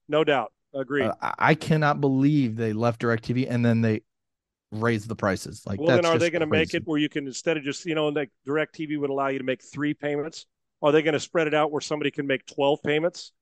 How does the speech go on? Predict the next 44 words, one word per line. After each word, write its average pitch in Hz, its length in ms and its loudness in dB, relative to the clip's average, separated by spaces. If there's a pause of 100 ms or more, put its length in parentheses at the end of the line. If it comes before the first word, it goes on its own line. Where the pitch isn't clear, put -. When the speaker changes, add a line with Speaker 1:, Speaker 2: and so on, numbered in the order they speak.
(100)
Speaker 2:
Hopefully, 151 300 8
I'm 156 80 12
Speaker 1:
Where 202 60 12
Speaker 2:
gonna - 20 -
Speaker 1:
they're 170 80 10
Speaker 2:
have 151 80 4
to - 160 2
look 185 60 10
at 170 80 4
Speaker 1:
sixty, 156 120 4
Speaker 2:
that 113 260 4 (220)
Speaker 1:
right, 156 260 2
where 151 140 4
they're 143 120 4
Speaker 2:
because 117 340 4
Speaker 1:
sixty-nine 165 400 0
bucks 147 280 0
a 156 40 -6
month 143 260 2
as 139 120 -10
opposed 143 420 0
to 117 180 0 (600)
three 175 260 4
payments 156 540 0
at 135 180 -6
two 175 200 -2
hundred 156 220 2
and 127 100 -10
fifty 190 420 0
bucks 113 320 -4
or 135 100 2
forty-nine 160 640 2
bucks 127 260 -4
a - 20 -6
month. 135 180 -2 (360)
You 113 100 2
Speaker 2:
Right. 185 100 4
Speaker 1:
can 175 140 0
spread 175 360 2
out 170 140 4
like 160 220 0
you 170 100 -4
would 160 160 4
a, 139 220 4